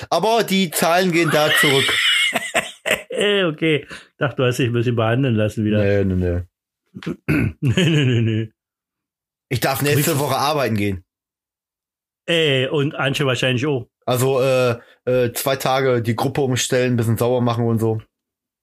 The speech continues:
Speaker 2: Mhm.
Speaker 1: Richtig toll.
Speaker 2: Die Kinder, echt? Freust du dich?
Speaker 1: Ja.
Speaker 2: Sauber machen?
Speaker 1: Ja, also,
Speaker 2: Du machst
Speaker 1: äh,
Speaker 2: das, du machst, du bist ja schon zu Hause noch Hausmann.
Speaker 1: Ja.
Speaker 2: Da machst du doch schon alles blitzeblank.
Speaker 1: Ja,
Speaker 2: Und
Speaker 1: aber
Speaker 2: jetzt willst du noch im Kindergarten da
Speaker 1: Ja,
Speaker 2: sauber machen?
Speaker 1: aber da muss Julia nicht hinterher gucken.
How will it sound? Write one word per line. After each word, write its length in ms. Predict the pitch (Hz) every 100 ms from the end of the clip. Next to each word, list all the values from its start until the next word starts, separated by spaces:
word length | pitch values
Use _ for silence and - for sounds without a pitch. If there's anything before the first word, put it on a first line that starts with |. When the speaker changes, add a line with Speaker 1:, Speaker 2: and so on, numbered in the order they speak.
| _ _ _ -
Speaker 2:
Mhm. 460 | 135 110 110 131 - -
Speaker 1:
Richtig 400 | 101 95 - 87
toll. 360 | - 90 87 87
Speaker 2:
Die 80 | 117
Kinder, 300 | - 117 107 - _ _ _ -
echt? 300 | 117 151 156
Freust 320 | 110 120 -
du 40 |
dich? 240 | 175 185 - _ _ _ -
Speaker 1:
Ja. 160 | 104
Speaker 2:
Sauber 280 | - 123 185
machen? 380 | 190 190 190 - _ _ _ _ _ _ _ _ -
Speaker 1:
Ja, 100 | 101
also, 320 | 123 131 131 123
Speaker 2:
Du 60 |
machst 200 | 110 131
Speaker 1:
äh, 40 | 156
Speaker 2:
das, 80 | -
du 60 |
machst, 260 | 135 151 -
du 60 |
bist 180 | 143 160
ja 80 | 175
schon 200 | 175 147
zu 120 | 165
Hause 320 | 131 175 240 165
noch 180 | 113
Hausmann. 580 | 113 120 120 123 113 110 - - -
Speaker 1:
Ja. 120 | 101 107
Speaker 2:
Da 60 | 180
machst 180 | 185
du 60 | 170
doch 80 | 135
schon 140 | 143
alles 240 | 117 117 -
blitzeblank. 540 | 113 113 98 113 117
Speaker 1:
Ja, 20 | 123
Speaker 2:
Und 80 | 123
Speaker 1:
aber 80 |
Speaker 2:
jetzt 100 | 131
willst 180 | 180 180
du 80 | 185
noch 100 | 180
im 100 | 160
Kindergarten 540 | 190 196 185 185 190
da 140 | 196 185
Speaker 1:
Ja, 80 | -
Speaker 2:
sauber 140 | 175 175
machen? 140 | 175
Speaker 1:
aber 120 | 120
da 120 | 120 135
muss 220 | 147 143
Julia 220 | 143 139
nicht 120 | 135
hinterher 360 | 139 123 113 123
gucken. 280 | 101 98